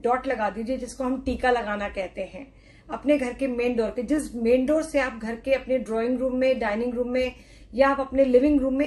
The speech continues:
enter करते हैं, उस वाले door की बात कर रही हूँ। जो आपकी society का है main gate, वहां की बात नहीं कर रही। I'm talking about the main door। और आप वहां पे टीका लगा दीजिएगा पॉजिटिविटी के साथ,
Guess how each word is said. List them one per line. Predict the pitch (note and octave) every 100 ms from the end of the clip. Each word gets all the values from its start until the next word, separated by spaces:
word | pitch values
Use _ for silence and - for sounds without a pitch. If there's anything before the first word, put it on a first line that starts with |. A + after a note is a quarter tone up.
| -
enter | B3 B3+ C#4+
करते | D4 A#3 - G3+
हैं, | F#3 F#3 - - - - - - E4
उस | D#4+ -
वाले | C#4+ C4 A#3
door | G#3+ G3+
की | A#3
बात | G#3 G3
कर | - G#3+
रही | A#3+
हूँ। | C#4 D4+
जो | C#4+
आपकी | B3 -
society | C4 C4 B3+ A3 A#3 D#4+
का | D#4+ D4+
है | C#4
main | C#4 B3+ C4
gate, | B3+ D4 C#4+
वहां | G#3 A3+
की | C4
बात | A3 A3 G#3+
नहीं | F#3+ G3+
कर | F#3+ F#3
रही। | G#3+ - - - - -
I'm | A#3+
talking | B3+ B3+ D4 D4
about | C4 B3+ A#3
the | C4
main | B3 B3+ A#3+
door। | G3+ D#3+ - - - - -
और | C4
आप | C4
वहां | A#3+ C4
पे | D4+
टीका | D#4 C4 C4+ C#4
लगा | B3+ A#3+
दीजिएगा | A#3 A3+ B3 A#3 B3+ C4+ - - - - -
पॉजिटिविटी | D4 D4 D#4 D4+ D4+ D4
के | D4
साथ, | C#4 C4 B3